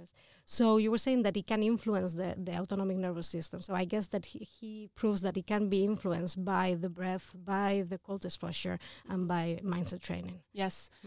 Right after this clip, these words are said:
Speaker 2: but
Speaker 1: Mm-hmm.
Speaker 2: there is also a study now which, uh, which was released, uh, two thousand fourteen, exode-, exodoxine, uh, study,
Speaker 1: Hmm.
Speaker 2: where he also showed that this could be done with,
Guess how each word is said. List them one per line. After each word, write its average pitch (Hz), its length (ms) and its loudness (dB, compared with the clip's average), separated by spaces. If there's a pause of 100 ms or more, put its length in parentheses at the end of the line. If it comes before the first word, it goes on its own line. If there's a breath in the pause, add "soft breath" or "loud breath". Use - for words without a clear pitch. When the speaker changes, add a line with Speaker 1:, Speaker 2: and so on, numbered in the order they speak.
Speaker 2:
but 214 120 0
Speaker 1:
Mm-hmm. 196 40 -10
Speaker 2:
there 240 180 4
is 240 120 0
also 247 600 2
a 202 160 0
study 220 380 -2
now 202 360 2
which, 196 300 -6
uh, 185 340 -2
which 185 300 -6
was 190 160 -12
released, 202 460 -20
uh, 180 160 -4
two 202 140 -10
thousand 190 360 -6
fourteen, 196 540 -6 (220 soft breath)
exode-, 180 540 -6 (100)
exodoxine, 185 1400 -6
uh, 175 100 -4
study, 202 440 -4 (240 loud breath)
Speaker 1:
Hmm. 208 60 -16
Speaker 2:
where 196 140 0
he 202 180 -2
also 202 340 -2
showed 214 380 -4
that 190 180 -6
this 196 180 -4
could 196 200 -6
be 196 100 -10
done 190 340 -4
with, 175 140 -6